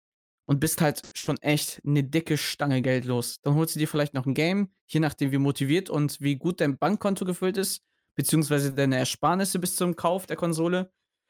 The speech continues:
Vielleicht noch das ein oder andere Game. Aber wenn du nur ein Spiel zum Beispiel kaufst und dann trotzdem Zugriff auf so gute Spiele hast,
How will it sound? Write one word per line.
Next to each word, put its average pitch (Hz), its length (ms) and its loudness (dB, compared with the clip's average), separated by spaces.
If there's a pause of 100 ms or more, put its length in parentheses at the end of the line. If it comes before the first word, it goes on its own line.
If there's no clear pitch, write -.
(220)
Vielleicht 151 180 2
noch 160 60 0
das 151 160 0
ein 160 160 4
oder 156 140 2
andere 160 260 2
Game. 151 360 0 (220)
Aber 143 180 0
wenn 160 100 2
du 185 60 2
nur 175 140 0
ein 247 180 0
Spiel 247 280 -2
zum 151 100 -4
Beispiel 135 220 -4
kaufst - 400 -2 (380)
und 160 120 2
dann 170 260 0 (120)
trotzdem - 480 -2
Zugriff 214 500 0
auf - 420 -2
so 135 640 0
gute 220 380 0
Spiele - 360 -2
hast, - 380 -6